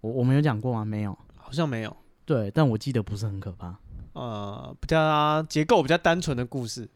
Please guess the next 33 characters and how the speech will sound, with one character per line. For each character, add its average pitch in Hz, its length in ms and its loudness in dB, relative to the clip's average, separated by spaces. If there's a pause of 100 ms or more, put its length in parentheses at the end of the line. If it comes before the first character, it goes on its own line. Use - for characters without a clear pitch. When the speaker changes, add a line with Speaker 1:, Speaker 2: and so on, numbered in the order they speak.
(180)
Speaker 1:
就 190 160 4
是 185 140 2
有 127 160 4
看 127 200 2
到， 110 200 0
就 110 100 -4
这 110 80 -4
样 104 140 -4
而 87 80 -10
已， 92 60 -14
不， 139 100 -8
Speaker 2:
嗯。 113 160 -2
Speaker 1:
不 135 80 2
凶。 98 240 -4 (880)
对， 98 180 -2 (280)
大 113 120 -4
概 110 80 -4
就 104 140 -8
是 101 80 -10
这 107 100 -8
样 98 140 -4
而 113 80 -4
已。 - 40 -4 (580)
好， 117 320 0
那 156 420 6
接 160 160 -2
下 160 80 6
来 147 80 6
继 147 140 0
续 147 80 2
讲 101 260 -2
那 113 80 0
个 104 200 -4